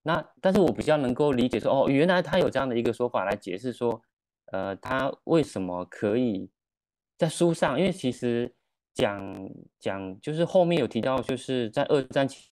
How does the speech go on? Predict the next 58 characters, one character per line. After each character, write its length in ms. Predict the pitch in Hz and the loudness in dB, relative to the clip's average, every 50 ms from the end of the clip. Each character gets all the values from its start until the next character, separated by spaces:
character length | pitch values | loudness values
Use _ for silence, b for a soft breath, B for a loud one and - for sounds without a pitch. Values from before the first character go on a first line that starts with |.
| _ _ 110 104 | _ _ -8 -6
间， 240 | 196 - - - - - _ _ _ _ | -4 -4 -6 -6 -8 -14 _ _ _ _
那 100 | 175 185 | 0 2
么 100 | 180 160 | 2 4
多 160 | 156 170 170 | 4 4 4
犹 140 | 156 131 120 | 4 2 2
太 140 | 123 139 143 | 0 0 -2
人 80 | 185 | 0
为 100 | 123 143 | -2 -2
什 100 | - 113 | -2 -4
么 80 | 98 95 | -6 -6
他 220 | 95 - 123 123 | -6 -4 -4 -2
们 260 | 123 120 117 110 110 - - _ _ _ _ _ _ _ _ _ - - | -2 -2 -2 -4 -6 -8 -14 _ _ _ _ _ _ _ _ _ -6 -2
最 120 | 156 147 | 0 0
后 140 | 147 156 151 | 2 2 0
被 180 | 131 - 147 | 2 0 -2
归 240 | 131 - - 139 139 | -2 0 0 2 2
类 120 | 143 143 131 | 2 2 2
为 300 | 117 110 107 110 110 107 | 2 2 0 0 0 -2
他 200 | - - 127 131 | -6 -6 -4 -4
们 140 | 123 117 | -4 -4
死 180 | - - 101 101 | -4 -4 -4 -2
亡 240 | 92 92 92 98 90 | -2 -2 -4 -4 -8
之 160 | - 113 120 | -10 -6 -4
后， 180 | 131 117 110 b b b b b | -2 -2 -4 b b b b b
他 120 | - - 135 | -6 -4 -4
们 80 | 127 | -2
可 100 | - 127 | 0 -2
以 20 | 113 | -2
回 140 | - 110 104 | 0 0 -2
到 100 | 120 113 | -2 0
更 220 | - 151 123 113 | 0 0 0 0
高 180 | - 117 107 107 | 0 0 -2 -2
级 180 | - - 95 | -4 -6 -8
的 40 | 95 | -6
星 180 | - 107 107 104 | -4 -6 -6 -4
球， 240 | - 107 - - - _ _ _ _ _ _ _ _ | -4 -6 -6 -8 -12 _ _ _ _ _ _ _ _
那 140 | 131 131 123 - _ _ _ | -10 -10 -10 -12 _ _ _
就 100 | 208 202 | -2 -2
不 180 | 190 - 226 185 | 2 2 2 4
了 180 | 165 147 165 | 6 4 4
解 100 | 156 143 | 4 4
为 100 | 139 170 | 2 2
什 120 | 165 131 104 | 2 2 -2
么 100 | 101 110 | -2 0
从 240 | - 127 123 131 | 2 2 2 2
三 240 | 127 - 160 147 156 | 2 0 0 0 2
个 80 | 151 127 | 0 2
可 100 | - 127 | 2 0
以 40 | 104 | 0
变 200 | - 139 117 107 | 0 -2 -2 0
成 160 | 104 101 110 | -2 0 0
那 120 | 131 147 | 0 2
么 100 | 143 123 | 0 0
多 220 | - 107 101 98 90 | -2 -2 -2 -4 -4
个。 260 | - 90 - - _ _ _ _ _ _ _ _ _ _ _ _ _ _ | -6 -8 -8 -10 _ _ _ _ _ _ _ _ _ _ _ _ _ _
当 160 | - 202 208 | 2 4 4
然 160 | 185 165 156 | 4 2 2
在， 560 | - 196 185 175 165 156 151 151 147 147 143 | 2 2 2 4 4 2 2 0 -2 -2 -4